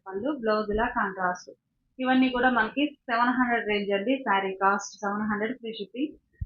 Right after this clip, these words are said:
ఏవైనా ఒక టూ శారీస్ పర్చేజ్ చేస్తే each one శారీకి ఫిఫ్టీ రూపీస్ లెస్ అవుతుంది. కలర్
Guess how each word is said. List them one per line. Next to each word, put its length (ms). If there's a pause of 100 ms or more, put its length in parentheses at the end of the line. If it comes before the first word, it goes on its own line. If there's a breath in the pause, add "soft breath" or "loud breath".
(140)
ఏవైనా 260
ఒక 160
టూ 220
శారీస్ 440
పర్చేజ్ 400
చేస్తే 200
each 400
one 60
శారీకి 420
ఫిఫ్టీ 280
రూపీస్ 380
లెస్ 220
అవుతుంది. 340 (1120)
కలర్ 320